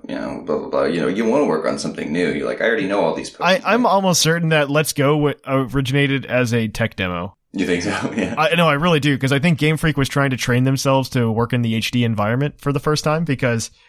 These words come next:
Speaker 2: um, Nintendo learned that that became a bigger hurdle than they expected when they went from the Wii to the Wii U. And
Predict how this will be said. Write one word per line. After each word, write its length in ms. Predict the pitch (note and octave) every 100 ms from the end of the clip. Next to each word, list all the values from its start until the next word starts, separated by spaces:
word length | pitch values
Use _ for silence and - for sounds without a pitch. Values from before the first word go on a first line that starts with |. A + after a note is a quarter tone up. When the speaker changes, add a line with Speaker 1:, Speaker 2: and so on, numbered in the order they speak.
| _
Speaker 2:
um, 380 | C3 B2+ A#2 A2+
Nintendo 480 | A#2+ D3 D#3+ E3+ C#3+
learned 180 | C#3 C#3
that 100 | B2
that 200 | B2 A#2+
became 280 | C3+ B2 B2+
a 80 | A2+
bigger 280 | A#2+ A2+ G#2
hurdle 260 | A#2 A#2
than 140 | A2 A2
they 100 | G2+
expected 640 | - - A2+ - F2+ E2 _ - _
when 220 | - A#2+ A#2+
they 100 | A#2
went 200 | A#2 A2+
from 120 | B2+
the 80 | A2
Wii 160 | A#2 G#2
to 60 |
the 120 | G2+
Wii 180 | G2 G2+
U. 340 | F#2 G2+ F2+ - _ - _ _ -
And 360 | B2+ C3 B2